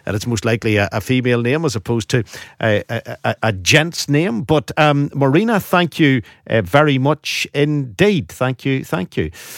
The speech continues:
Uh, Brendan's got a point. Brendan, are you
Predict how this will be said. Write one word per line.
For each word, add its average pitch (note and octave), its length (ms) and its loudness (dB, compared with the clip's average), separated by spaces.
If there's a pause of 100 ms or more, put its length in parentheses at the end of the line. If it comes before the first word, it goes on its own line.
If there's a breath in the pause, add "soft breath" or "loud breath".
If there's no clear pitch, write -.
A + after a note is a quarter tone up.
(200 loud breath)
Uh, E3 160 2
Brendan's A3+ 640 4
got E3+ 180 2
a B2+ 60 4
point. - 600 -6 (1120 loud breath)
Brendan, A3+ 400 4
are F#3+ 100 4
you D#3+ 300 4